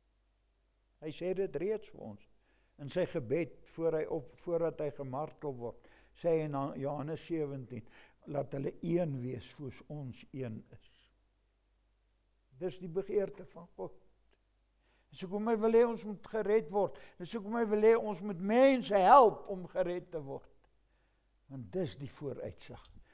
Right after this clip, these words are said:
wat ek en jy het. Nie om die lotto te wen nie. Joe, honderd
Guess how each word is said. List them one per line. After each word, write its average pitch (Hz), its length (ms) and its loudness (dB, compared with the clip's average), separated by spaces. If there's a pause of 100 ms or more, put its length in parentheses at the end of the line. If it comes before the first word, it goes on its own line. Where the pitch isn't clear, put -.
(320)
wat 131 200 -10
ek 123 200 -10
en 120 140 -10
jy 120 140 -8 (180)
het. - 360 -20 (1400)
Nie 262 160 -6
om 208 140 -4
die 180 100 -4
lotto 156 400 -4
te 151 160 -6
wen 117 280 -10
nie. 135 60 -12 (4000)
Joe, 190 120 -6 (1040)
honderd 180 400 -8